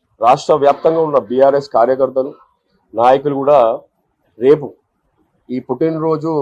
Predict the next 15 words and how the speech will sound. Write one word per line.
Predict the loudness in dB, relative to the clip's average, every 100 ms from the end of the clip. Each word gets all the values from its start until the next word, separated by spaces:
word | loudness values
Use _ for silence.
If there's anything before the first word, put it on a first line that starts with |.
| -4 -8 _ _ _ _ _ _ _ _
సెలబ్రేషన్స్లో | -2 0 0 0 -2 -4 -2 0 0 -2 -2
పాల్గొనడం | 0 0 -2 -4
జరుగుతుంది. | -4 -4 -6 -8 -12 _ _ _ _ _ _ -12
ముఖ్య | -12 2 4
అతిథిగా | 4 0 2 4 4 2 -6 _ _ _ _ _ _
మా | -2 0
వర్కింగ్ | 0 -2 -6
ప్రెసిడెంట్ | -4 0 0 0 -2 -4 -10 _ _ _
కేటీ | -8 -4 0
రామారావు | 2 2 2
గారు, | 0 -2 -10 _ _ _ -10
సీనియర్ | -4 0 0 2
నాయకులు, | 0 0 -6 -10 -4
మాజీ | -4 -2 -4
మంత్రివర్యులు, | -4 -4 -4 -4 -4